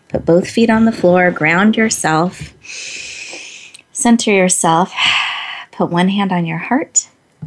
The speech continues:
one hand on your head, and close your eyes. Breathe in deeply with me.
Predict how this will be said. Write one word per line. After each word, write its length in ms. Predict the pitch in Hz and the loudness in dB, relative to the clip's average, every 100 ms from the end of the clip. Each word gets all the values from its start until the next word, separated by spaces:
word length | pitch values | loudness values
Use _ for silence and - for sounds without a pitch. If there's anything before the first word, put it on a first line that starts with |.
| - _ _ _ _ | -20 _ _ _ _
one 200 | 180 180 | 0 0
hand 240 | 180 185 175 | 2 0 -2
on 160 | 165 | -4
your 140 | 165 160 | -4 -6
head, 400 | - 190 233 254 _ _ _ _ - _ _ _ - | -2 -2 -2 -6 _ _ _ _ -20 _ _ _ -6
and 100 | 180 | -6
close 320 | - 165 165 | -2 -2 -2
your 140 | 202 185 | -4 -6
eyes. 440 | - 185 - - _ _ _ _ _ _ _ _ _ _ _ _ _ _ _ - - - - - - - - - - - - - - | -6 -10 -12 -20 _ _ _ _ _ _ _ _ _ _ _ _ _ _ _ -20 -20 -20 -20 -20 -20 -20 -20 -20 -20 -14 -10 -8 -2
Breathe 220 | 180 170 | 0 2
in 100 | 170 | 0
deeply 420 | 175 208 - 233 | 0 -2 0 0
with 240 | 226 226 | 0 -2
me. 380 | 240 233 240 247 | 0 2 2 0